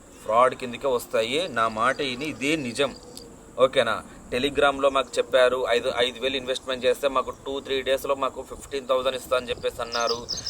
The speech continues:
ఈ రాజు బ్రో మాట ఎందుకు వినాలి, మేము పెట్టుబడి పెట్టేస్తాం అనుకుంటే అది మీ ఇష్టం, అది నేనేం చేయలేను. ఓకేనా, కానీ ఏంటంటే ఇలాంటివి జరుగుతున్నాయి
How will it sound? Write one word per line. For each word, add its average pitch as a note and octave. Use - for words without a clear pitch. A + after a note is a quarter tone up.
ఈ D3
రాజు C3+
బ్రో C#3
మాట C#3
ఎందుకు B2
వినాలి, B2
మేము B2+
పెట్టుబడి C3
పెట్టేస్తాం B2
అనుకుంటే B2
అది F3+
మీ E3+
ఇష్టం, C#3
అది G2+
నేనేం C3+
చేయలేను. F#2+
ఓకేనా, F2+
కానీ F#3
ఏంటంటే C#3+
ఇలాంటివి D3+
జరుగుతున్నాయి D3